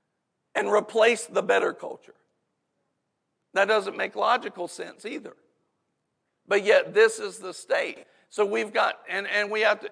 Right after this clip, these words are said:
we can't complain about that. How many people have, have seen these things in the church culture in America? Pretty much everybody. But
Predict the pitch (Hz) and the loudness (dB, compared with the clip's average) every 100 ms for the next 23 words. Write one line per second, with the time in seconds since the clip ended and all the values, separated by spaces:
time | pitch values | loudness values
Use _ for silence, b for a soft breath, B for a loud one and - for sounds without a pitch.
0 | - 220 214 226 208 196 185 190 226 262 | -12 -12 -6 -6 -6 -12 -14 -10 -8 -4
1 | 233 175 175 - - b - 226 226 214 | -4 -4 -4 -6 -8 b -4 -2 -2 -6
2 | 220 214 202 175 180 - b 180 180 - | -8 -8 -2 0 0 -6 b -6 -6 -6
3 | 214 202 175 170 - 165 170 165 196 170 | -8 -8 -12 -14 -16 -16 -16 -12 -14 -12
4 | 165 175 - - 190 - - - - 196 | -16 -14 -14 -8 -4 -4 -4 -14 -12 -10
5 | 247 - - _ _ _ _ _ _ _ | -8 -8 -12 _ _ _ _ _ _ _
6 | - - 170 185 - 262 202 - - _ | -8 -4 -2 0 4 6 4 -4 -10 _
7 | _ _ _ _ _ _ _ _ _ _ | _ _ _ _ _ _ _ _ _ _
8 | _ _ _ _ _ _ _ _ _ _ | _ _ _ _ _ _ _ _ _ _
9 | _ _ _ _ _ _ _ _ _ _ | _ _ _ _ _ _ _ _ _ _
10 | _ _ 202 202 - | _ _ 2 2 0